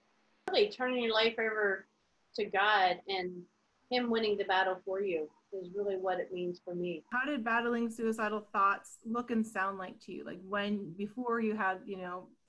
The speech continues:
Speaker 2: as you're going through it, like what did that look like?
Speaker 1: Yeah, it's, the time that I really noticed a lot of when I was battling it was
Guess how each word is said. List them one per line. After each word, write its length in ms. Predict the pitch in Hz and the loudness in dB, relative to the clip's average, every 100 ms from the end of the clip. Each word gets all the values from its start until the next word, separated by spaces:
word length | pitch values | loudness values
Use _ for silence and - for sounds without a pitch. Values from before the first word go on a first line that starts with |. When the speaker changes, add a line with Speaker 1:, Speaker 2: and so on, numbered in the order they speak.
| _ _ _ _ - | _ _ _ _ 0
Speaker 2:
as 200 | 208 208 | 2 2
you're 120 | 202 | -2
going 260 | 190 185 180 | -2 -6 -8
through 220 | 202 180 | -8 -6
it, 60 | 185 | -6
like 120 | 185 | -6
what 80 | 202 | -6
did 120 | 202 | -4
that 160 | 180 170 | -6 -6
look 160 | 156 - | -12 -14
like? 160 | - - _ _ _ _ _ _ - | -18 -18 _ _ _ _ _ _ -4
Speaker 1:
Yeah, 300 | 277 262 202 - | 2 4 2 -2
it's, 200 | 214 - _ - 226 | -8 -10 _ -2 4
the 200 | 247 247 | 4 4
time 200 | 320 370 | 2 4
that 100 | 269 | 6
I 80 | 214 | 6
really 360 | 202 233 254 208 | 6 6 4 4
noticed 440 | 196 220 233 208 220 160 | 2 2 2 -2 -4 -4
a 40 | |
lot 280 | 190 190 202 | -2 0 2
of 240 | 196 180 - | 0 -2 -6
when 140 | 196 196 | -6 -4
I 80 | 185 | -2
was 120 | 180 | -4
battling 520 | 170 170 208 196 175 170 | -2 0 2 0 -2 -6
it 160 | 165 - | -6 -2
was 280 | 175 170 | -2 -2